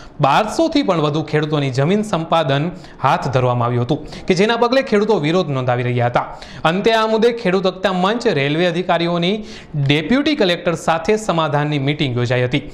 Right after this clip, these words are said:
કે જેમાં બહોળી સંખ્યામાં ખેડૂતો ઉપસ્થિત રહ્યા હતા. ત્રણ તાલુકાના ઓગણીસ ગામોના અગિયારસોથી પણ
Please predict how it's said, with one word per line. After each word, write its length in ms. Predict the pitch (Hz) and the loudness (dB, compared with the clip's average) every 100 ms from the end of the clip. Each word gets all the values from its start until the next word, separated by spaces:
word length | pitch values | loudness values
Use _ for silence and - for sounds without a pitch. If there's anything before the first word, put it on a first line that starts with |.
| - - | -8 -2
કે 120 | 160 | 2
જેમાં 320 | 196 220 143 | 2 2 2
બહોળી 340 | 156 190 285 - | 2 4 2 0
સંખ્યામાં 520 | 175 156 165 147 143 | -2 -2 -2 0 -2
ખેડૂતો 420 | - 180 185 143 139 165 - - | -2 0 0 0 -2 -2 -12 -6
ઉપસ્થિત 460 | 175 175 185 143 123 | -4 0 0 0 -2
રહ્યા 280 | 127 123 123 | 0 0 0
હતા. 140 | 131 - - - - | -2 -4 -16 -18 -2
ત્રણ 260 | 180 214 247 | 2 2 2
તાલુકાના 640 | 226 226 240 240 240 254 - 156 | 2 2 2 0 2 -2 -2 -4
ઓગણીસ 360 | 151 196 247 175 | 0 0 0 0
ગામોના 440 | 156 156 165 165 139 | 0 2 0 0 -2
અગિયારસોથી 640 | 135 143 226 233 170 156 | -2 0 0 0 0 0
પણ 200 | 151 143 | 0 0